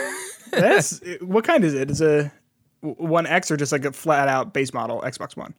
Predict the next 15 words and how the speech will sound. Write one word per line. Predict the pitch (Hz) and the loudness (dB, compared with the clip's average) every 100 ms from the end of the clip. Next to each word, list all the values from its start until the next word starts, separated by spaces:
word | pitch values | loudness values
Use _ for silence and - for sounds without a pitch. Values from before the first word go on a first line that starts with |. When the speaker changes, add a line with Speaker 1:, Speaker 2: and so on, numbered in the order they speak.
| _ _ _ | _ _ _
Speaker 1:
It | 165 185 | 0 2
was, | 190 165 | 0 0
it | 196 | 0
was | 196 | 0
one | 170 202 | 0 0
of | 185 | 0
the, | 147 139 | 0 0
like, | 120 113 107 | 0 -2 -2
S's, | 107 143 131 131 | -4 -2 -2 -2
the | 117 | -2
ones | 107 117 | -2 -2
that | 110 | -4
came | - 113 104 | -4 -4 -2
out, | 101 - | -2 -2
like, | 95 90 | -2 -4